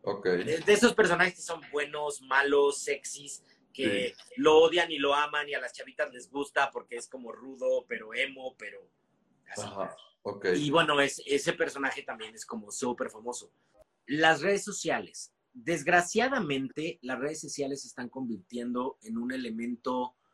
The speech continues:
Speaker 2: primordial en mi carrera. Y no hablo de mi carrera, la carrera de Eduardo. Hablo de mi carrera, hablo de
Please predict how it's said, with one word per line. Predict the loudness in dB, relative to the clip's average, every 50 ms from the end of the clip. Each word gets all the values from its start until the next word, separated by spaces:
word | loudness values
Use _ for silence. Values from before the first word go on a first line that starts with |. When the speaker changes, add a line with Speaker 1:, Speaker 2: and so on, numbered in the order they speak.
| _ _ _ _ _ _ _ -2
Speaker 2:
primordial | 0 2 2 4 4 2 2 0 0 0 2 6 8 8 8 8 6 4 2 0 _ _ _ -8
en | -4 -4 -2 -2
mi | -2 -2
carrera. | 0 0 2 4 4 4 4 4 2
Y | 0 2
no | 4 6 6
hablo | 8 6 6
de | 4 2 0
mi | 0 -2 -2 0
carrera, | 0 0 0 0 0 -2 0 0 2 2 2
la | 0 0 -4
carrera | -4 -4 -4 -2 -2 -2
de | -4 -6
Eduardo. | -2 2 4 4 2 2 -2 -6
Hablo | -6 -6 -6 -10
de | -12 -12
mi | -16 -14
carrera, | _ -12 -10 -4 -2 -2 0 0
hablo | -2 -6 -10 -10
de | -10 -10 -12 -12